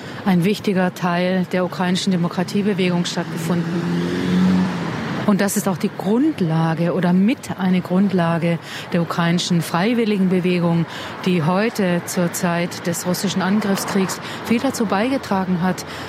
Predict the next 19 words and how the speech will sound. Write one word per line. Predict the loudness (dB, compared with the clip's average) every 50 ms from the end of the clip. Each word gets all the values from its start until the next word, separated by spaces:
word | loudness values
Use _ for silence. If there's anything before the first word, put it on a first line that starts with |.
| -10 -10 -4 -2
dass | -2 0 2
die | 2 0
Ukraine | 0 2 0 0 2 2 2 2 2 0
das | 0 -2 -2 -2 -2 -2
hat, | -2 -2 -2 -4 -2 0
meine | 0 2 2 2 2 0
ich | 0 -2 -4
zumindest, | -2 0 2 4 4 4 4 2 0 -2 -4
was | -4 -2 0 2
man | 2 2 0 -2 -6 -10 -10 -4 0
Resilienz | 0 2 2 2 2 4 4 4 4 4 4 2 2 0 -2 -2 -2
nennt. | 0 0 2 0 0 -2 -4 -8 -10 -10 -8 -4 -2
Das | -2 0 2 0
heißt, | 0 0 0 0
die | 0 0 2
Widerstandskraft | 2 2 2 2 0 -2 -2 -2 0 0 0 -2 -4 -6 -6 -4 -2 -2 -2 -2 -2 -4
oder | -2 -2 -2 0
die | 0 -2 -2
Fähigkeit, | -2 -2 0 0 2 2 0 0 -2 -4 -2 0 0 2 2 0